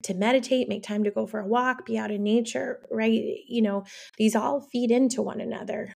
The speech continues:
Um, and they're all just beautiful ways, uh, whatever resonates for you, to make your life more fulfilled and more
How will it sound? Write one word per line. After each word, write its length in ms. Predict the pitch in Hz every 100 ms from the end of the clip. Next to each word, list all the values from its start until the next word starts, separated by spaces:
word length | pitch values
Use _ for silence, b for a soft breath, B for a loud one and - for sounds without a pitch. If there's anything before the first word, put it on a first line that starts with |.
| -
Um, 260 | 202 196 -
and 100 | 208
they're 120 | 214
all 180 | 220 226
just 280 | 233 226 -
beautiful 460 | 226 240 233 220
ways, 640 | 202 196 202 202 208 - - b b b b b b _
uh, 240 | 196 202 196
whatever 500 | 202 208 233 311 247
resonates 480 | 214 190 208 208 -
for 120 | -
you, 520 | 98 98 98 107 113 - -
to 120 | -
make 380 | 233 226 226 - _
your 680 | 214 208 233 240 233 233 233 208
life 420 | 202 202 196 -
more 260 | 202 202 208
fulfilled 720 | 226 220 214 196 202 196 -
and 180 | 196 196
more 600 | 196 190 190 190 196